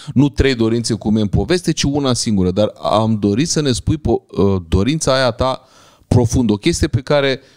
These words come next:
ți-o dorești de foarte mult timp și pe care tot așa o,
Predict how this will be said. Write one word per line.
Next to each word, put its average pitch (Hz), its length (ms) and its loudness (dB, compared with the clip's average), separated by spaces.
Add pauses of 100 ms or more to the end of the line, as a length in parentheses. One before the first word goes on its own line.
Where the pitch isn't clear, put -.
(140)
ți-o 147 160 2
dorești 139 340 2
de 139 60 0
foarte 147 380 -2
mult 147 220 -4
timp 147 180 -4
și - 140 -4
pe 131 120 0
care 135 300 0
tot 139 220 -4
așa 127 220 -2
o, 113 260 0